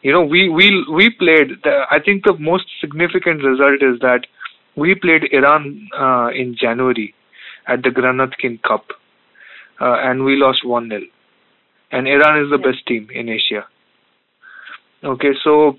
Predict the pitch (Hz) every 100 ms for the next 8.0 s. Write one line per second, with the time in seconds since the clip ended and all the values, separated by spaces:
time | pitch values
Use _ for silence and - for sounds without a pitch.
0 | - 143 139 131 135 - - 185 262 240
1 | 262 233 254 202 220 202 190 226 226 -
2 | 202 156 131 - 151 180 - 185 175 165
3 | 151 147 143 139 135 143 135 139 123 127
4 | 127 127 131 123 123 127 127 117 - -
5 | - 247 185 135 _ _ _ _ _ -
6 | 139 131 135 147 143 139 139 - 120 113
7 | 170 156 139 131 127 123 120 - 120 120